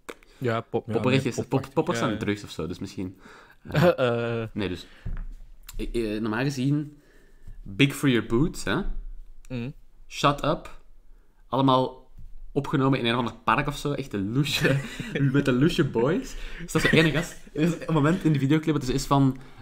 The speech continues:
Speaker 2: eh, "My guy with a, with a," ik weet niet, met een geweer of zo. En dan kijken ze even naar die gast en die gast zit daar gewoon zo op een
Speaker 1: <laughs>
Speaker 2: die heeft gewoon een geweer vast. En, <laughs> en dan eh,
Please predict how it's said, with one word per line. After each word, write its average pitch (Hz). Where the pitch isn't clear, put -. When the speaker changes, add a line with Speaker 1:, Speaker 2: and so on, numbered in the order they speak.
Speaker 2:
eh, 107
"My 104
guy 120
with 120
a, 104
with 104
a," 104
ik 90
weet 120
niet, 123
met 113
een 107
geweer 101
of 156
zo. 175
En -
dan 123
kijken 123
ze -
even -
naar 160
die 147
gast 147
en 123
die 120
gast 131
zit 139
daar 131
gewoon 113
zo 120
op -
een 98
Speaker 1:
<laughs> -
Speaker 2:
die -
heeft 165
gewoon 190
een 165
geweer 147
vast. 214
En, -
<laughs> -
en 139
dan 160
eh, 110